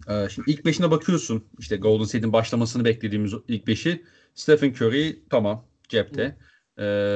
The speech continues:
Speaker 1: Kelly Oubre, Andrew Wiggins, eğitilmesi gereken ve belli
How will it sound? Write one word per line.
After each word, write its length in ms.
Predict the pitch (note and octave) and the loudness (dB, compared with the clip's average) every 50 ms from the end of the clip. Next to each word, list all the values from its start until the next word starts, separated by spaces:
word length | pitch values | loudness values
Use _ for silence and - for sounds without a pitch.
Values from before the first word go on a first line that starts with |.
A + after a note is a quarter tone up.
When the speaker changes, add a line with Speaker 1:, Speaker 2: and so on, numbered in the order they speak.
| G2+ G2+ G2+ G2+ G2 G2 G2 G2 - | 0 0 -2 -2 -4 -4 -8 -10 2
Speaker 1:
Kelly 280 | - D3+ C#3+ C#3 D3 | 4 4 6 6 6
Oubre, 440 | D3 C#3+ B2+ C3+ C#3+ D3 D3 D3 - - _ _ _ _ _ _ _ _ _ - _ _ _ _ | 4 4 4 4 4 4 4 2 0 -6 _ _ _ _ _ _ _ _ _ -20 _ _ _ _
Andrew 280 | B2 C3+ C#3+ B2+ C3+ C#3+ | -4 -4 -2 0 0 2
Wiggins, 520 | C3+ C3+ C#3 B2 C3 C#3 D3 D3 - - _ _ _ _ _ _ _ _ _ _ - | 2 2 0 0 -2 -2 -4 -6 -10 -18 _ _ _ _ _ _ _ _ _ _ 0
eğitilmesi 600 | - C#3 D3+ C#3+ - D#3+ D#3 D#3 D#3+ D3+ E3 F3 | 2 2 2 2 2 -2 -2 0 -2 -4 -4 -2
gereken 420 | D#3+ D#3 D#3 D#3 - F3 E3 D#3+ | 0 0 0 2 2 0 0 2
ve 180 | D3+ D3 B2 A2 | 2 0 0 2
belli 540 | C3 C3 C3+ C#3 C#3+ D3+ E3+ F3 E3 - | 0 0 0 0 0 0 0 -2 -4 -6